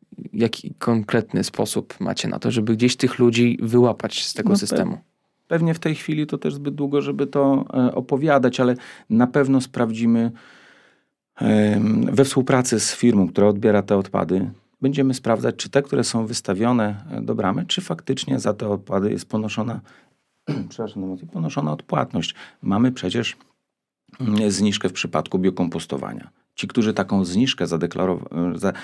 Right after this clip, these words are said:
Speaker 2: zadeklarowali, że będą kompostować, muszą to robić, a nie wystawiać odpady. Te bioodpady, e, są ciężkie, są kosztowne.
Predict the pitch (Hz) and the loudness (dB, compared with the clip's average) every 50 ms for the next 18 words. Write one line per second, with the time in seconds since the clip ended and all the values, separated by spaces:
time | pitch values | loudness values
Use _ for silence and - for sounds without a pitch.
0 | - - - 104 107 107 104 104 107 107 98 98 98 90 107 117 120 104 92 85 | -16 -4 2 4 6 6 6 4 2 2 2 2 2 2 2 2 2 2 2 0
1 | 87 92 95 98 104 98 95 98 98 - 113 110 113 - - 87 90 104 - - | 2 0 0 0 0 0 0 -2 -2 -4 -6 -6 -6 -8 -8 -6 -6 -6 -8 -8
2 | 127 - 147 139 - - - 95 113 117 - - 123 131 131 156 - - 196 175 | -10 -8 -8 -8 -6 -4 -2 -2 -2 -2 -2 0 0 0 0 -2 -6 -8 -8 -8
3 | 160 - - - 80 - - - 67 - - - - - - _ - - 92 92 | -8 -6 -8 -8 -10 -8 -8 -6 -6 -8 -10 -12 -20 -20 -20 _ -2 2 2 2
4 | 82 - 87 87 110 147 160 143 - - - 76 - - 80 92 - - - - | 4 2 2 2 2 2 2 0 -4 -6 -6 -4 -4 -2 -2 -4 -6 -8 -18 -20
5 | _ - - 123 127 131 131 131 139 - - - - 151 147 135 - 127 127 123 | _ -10 -4 -2 0 0 0 0 -2 -4 -4 -6 -6 -6 -6 -4 -2 0 0 0
6 | 120 - 110 101 - - 98 92 - - - - - - 113 107 101 107 107 101 | 0 -2 -4 -6 -4 -4 -6 -6 -6 -6 -12 -16 -6 -2 -2 0 0 0 0 0
7 | 101 | -2